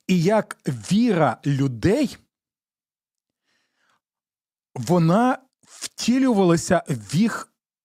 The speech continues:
буденному житті, в реаліях життя, такого, яке схоже і на наше. Ми далі побачимо, яким саме чином. Більше того, в цьому розділі показано, що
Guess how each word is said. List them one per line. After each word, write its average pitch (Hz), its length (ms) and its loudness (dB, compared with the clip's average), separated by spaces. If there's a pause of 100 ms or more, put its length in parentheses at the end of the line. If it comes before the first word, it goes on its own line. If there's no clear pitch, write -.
(200)
буденному 202 800 2
житті, 156 680 -2 (520)
в 127 160 -2
реаліях 170 920 2 (320)
життя, 165 600 0 (760)
такого, 254 340 2
яке 214 320 0
схоже 208 520 -2
і 196 100 -2
на 208 120 0
наше. 160 340 -2
Ми 151 140 0
далі 190 220 2
побачимо, 156 640 0 (240)
яким 160 260 0
саме 160 300 2
чином. 110 380 -4 (400)
Більше 185 400 0
того, 135 480 -2
в 120 100 -8
цьому 202 280 2
розділі 208 380 0
показано, 185 560 0
що 160 360 0